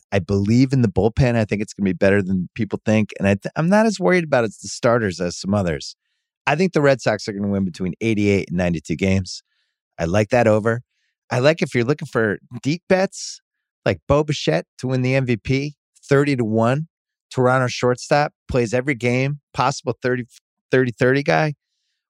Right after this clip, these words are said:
Watch out for him. Eloy Jimenez for most home runs in either league, twenty-five to one. I think those are my favorite three. Sign up, place your first bet. FanDuel will refund you up to one thousand dollars back in site credit if you don't win.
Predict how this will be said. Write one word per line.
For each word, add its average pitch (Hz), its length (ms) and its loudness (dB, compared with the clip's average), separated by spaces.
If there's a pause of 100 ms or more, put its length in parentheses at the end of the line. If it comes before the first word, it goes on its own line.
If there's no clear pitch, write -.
Watch 127 180 0
out 120 160 0
for 104 120 -2
him. 120 260 0 (100)
Eloy 139 300 2
Jimenez 123 800 0 (220)
for 101 200 0
most 107 340 0
home 110 220 0
runs 107 220 0
in 92 100 -6
either 110 320 0
league, 95 300 0 (480)
twenty-five 101 540 0
to 82 120 -10
one. 76 220 -6 (100)
I 87 60 -4
think 87 200 -4
those 85 220 -2
are 80 60 -6
my 73 160 -2
favorite 87 420 -2
three. 107 220 0 (240)
Sign 185 320 2
up, - 180 0
place 165 220 0
your - 160 -2
first 151 160 -4
bet. 147 280 2
FanDuel 131 200 -2
will 123 140 0
refund 113 440 0
you 95 180 2 (500)
up 98 120 -6
to 117 120 0
one 117 260 2
thousand 117 340 0
dollars 104 220 2
back 92 260 -2
in 82 80 -6
site 87 240 -4
credit 85 220 -4
if 76 120 -12
you 78 40 -12
don't 85 180 -2
win. 87 220 -6